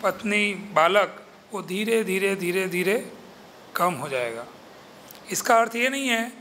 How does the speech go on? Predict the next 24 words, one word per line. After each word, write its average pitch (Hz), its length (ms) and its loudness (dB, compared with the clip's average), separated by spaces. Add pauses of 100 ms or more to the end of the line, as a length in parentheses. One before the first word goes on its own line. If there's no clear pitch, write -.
(380)
कि 196 80 2
हम 214 120 0
तिरस्कृत 226 520 0
करेंगे 202 300 2
एक 170 100 -4
दूसरे 165 260 -4
को। 190 180 0 (500)
इसका 233 280 4
अर्थ 233 220 2
ये 247 160 2
है 254 60 4
कि 254 120 0
हम 247 320 2
एक 214 180 0
दूसरे 233 300 2
को 247 140 2
आत्मा 233 380 4
के 240 140 -2
स्तर 233 240 0
पे 240 360 2 (300)
संबोधित 202 540 0
करने 190 220 2
लग 175 160 2
जाएंगे। 139 420 -6